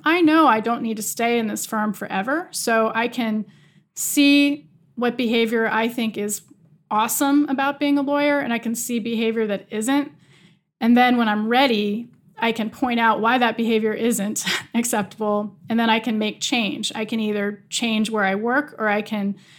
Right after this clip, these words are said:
form a committee at the law office that's gonna address civility." I think a lot of bar associations are already doing this. I know there's, I've been on some panels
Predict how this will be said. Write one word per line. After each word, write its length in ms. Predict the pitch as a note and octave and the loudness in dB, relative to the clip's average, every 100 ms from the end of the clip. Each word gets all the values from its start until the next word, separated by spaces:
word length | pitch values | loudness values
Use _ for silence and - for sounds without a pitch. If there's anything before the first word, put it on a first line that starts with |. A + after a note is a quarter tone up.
| - - _ _ | -20 -20 _ _
form 760 | - - A#3+ A3+ A3 A3 - - G#3 | -8 0 4 4 4 0 -4 -8 -8
a 40 | |
committee 600 | G3+ A#3 G#3+ A3+ B3+ C4 | -2 0 2 2 2 2
at 160 | G#3 G#3 | 2 -2
the 80 | |
law 180 | G#3 G#3 | 0 0
office 540 | G#3 G#3+ A3+ C4 C4 - | 2 0 0 -4 -4 -6
that's 200 | G#3 - | -6 -6
gonna 200 | G#3 G3+ | -6 -4
address 420 | G3+ G3 G#3+ - | -4 -4 -4 -4
civility." 640 | A#3+ B3 C4 C4 C4 C4 _ - - | -4 -2 -2 -2 -4 -6 _ -20 -6
I 80 | B3+ | 0
think 160 | D4+ D4 | 2 4
a 60 | |
lot 180 | C#4 C4 | 4 4
of 160 | A#3+ G#3 | 4 0
bar 240 | A3 A3+ | 0 2
associations 800 | B3 B3 B3+ - B3 A#3+ B3+ A#3+ - | 0 -2 -4 -2 -2 -2 -2 -4 -2
are 380 | G#3+ G#3+ A#3+ A#3+ | 0 2 2 0
already 400 | A3+ G#3 G#3 A#3 | -2 0 0 -2
doing 320 | A#3+ B3+ B3+ | -4 -4 -2
this. 220 | B3+ A#3+ | -2 -2
I 100 | G#3+ | -2
know 480 | A3 G#3+ A3 A3 A3 - | 0 2 2 0 -4 -4
there's, 380 | G#3+ G#3 G3+ - - | -2 0 -2 -10 -8
I've 140 | A3+ | -2
been 120 | A#3 | 0
on 120 | A3 A3 | 2 0
some 180 | A3+ | -4
panels 720 | G#3+ A3 G#3+ G#3+ G#3 G3+ - | -6 -2 0 2 0 -4 -8